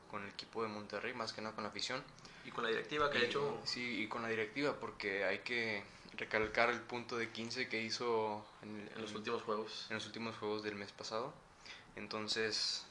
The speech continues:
Speaker 2: No, y,
Speaker 1: pues
Speaker 2: y luego no sé si viste, creo que fue ayer o, o en la, hoy temprano, que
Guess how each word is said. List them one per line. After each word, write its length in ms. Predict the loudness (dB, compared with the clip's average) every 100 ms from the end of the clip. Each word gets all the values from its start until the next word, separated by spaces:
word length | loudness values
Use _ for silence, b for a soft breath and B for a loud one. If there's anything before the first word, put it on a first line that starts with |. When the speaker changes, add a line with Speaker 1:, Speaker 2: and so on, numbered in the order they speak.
| -6
Speaker 2:
No, 140 | 2 4
y, 80 |
Speaker 1:
pues 120 | 6 8
Speaker 2:
y 40 |
luego 160 | 8 8
no 80 |
sé 80 | 4
si 120 | 2
viste, 360 | 0 0 -2 -4 -6 -10
creo 140 | -4
que 80 | -2
fue 180 | 4 6
ayer 280 | 6 2 0
o, 40 | -2 -2 -2
o 100 | -2
en 200 | 0 2
la, 120 | 0 0 -6
hoy 80 |
temprano, 520 | -6 -6 0 0 2 -2
que 200 | -4